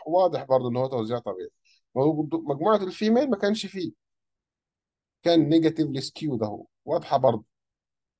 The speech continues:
ها، يعني ممكن لو ع-، لو عد-، لو عدلنا شوية في عرض الإيه،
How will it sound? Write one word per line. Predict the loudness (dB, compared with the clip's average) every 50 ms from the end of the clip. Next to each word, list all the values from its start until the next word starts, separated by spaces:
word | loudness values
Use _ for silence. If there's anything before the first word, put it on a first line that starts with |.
| _ _ _ -6
ها، | -4 -2
يعني | 0 0 0 0 0
ممكن | -2 -4 -4 -4
لو | 0 0 2
ع-، | 2 0 -2 -4 -6
لو | -2 0 2 2
عد-، | 2 2 0 -2 -2 -12 _ _ _
لو | -2 0
عدلنا | 0 0 0 -2 -6 -4 -4 -4
شوية | -4 -2 -2 0 2 2 0
في | 0 -2 -4 -2 -2
عرض | -2 0 2 2 2 2 0 -6 -12
الإيه، | -12 -8 -4 -4 -4 -2 -2 -2 -2 -2 -6